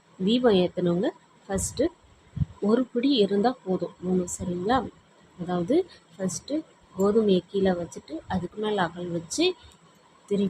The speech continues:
போட்டு எந்த எண்ணெய் வேணாலும் யூஸ் பண்ணலாங்க, ஒண்ணும் பிரச்சனை இல்ல. நீங்க பூஜைக்கு எந்த எண்ணெய் யூஸ் பண்றீங்களோ அந்த எண்ணெயை யூஸ் பண்ணுங்க. இதான் பார்த்தீங்கன்னா துவரம் பருப்புங்க.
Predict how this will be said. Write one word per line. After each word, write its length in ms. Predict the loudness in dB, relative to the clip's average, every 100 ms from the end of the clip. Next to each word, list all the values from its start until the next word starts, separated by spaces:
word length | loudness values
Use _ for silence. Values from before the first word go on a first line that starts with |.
| -4
போட்டு 280 | -10 -4 -4 -2 0 4
எந்த 160 | 6 6
எண்ணெய் 340 | 6 4 2
வேணாலும் 400 | 2 4 2 4
யூஸ் 240 | 2 -2 -6
பண்ணலாங்க, 420 | -6 -6 -6 -6 -8 -12 -2
ஒண்ணும் 340 | 0 2 0
பிரச்சனை 340 | -4 -8 0 0
இல்ல. 140 | 0 -2
நீங்க 240 | 2 2 2 -2
பூஜைக்கு 480 | -2 2 0 0 -6 -2
எந்த 180 | 2 2
எண்ணெய் 300 | 4 2 -2
யூஸ் 180 | -8 -6
பண்றீங்களோ 540 | -6 -4 -2 2 2 2 -2 -20 _ _
அந்த 240 | -2 2 4 4
எண்ணெயை 240 | 4 4 4
யூஸ் 260 | 2 0 -2
பண்ணுங்க. 400 | 0 2 2 -2 -8 _ -20 _ -20 -20 -20 _ _ _ _
இதான் 160 | 2 2
பார்த்தீங்கன்னா 540 | -2 0 2 4 4 2 -2 -20 2
துவரம் 380 | 6 6 4 2
பருப்புங்க. 440 | -4 -4 -4 -2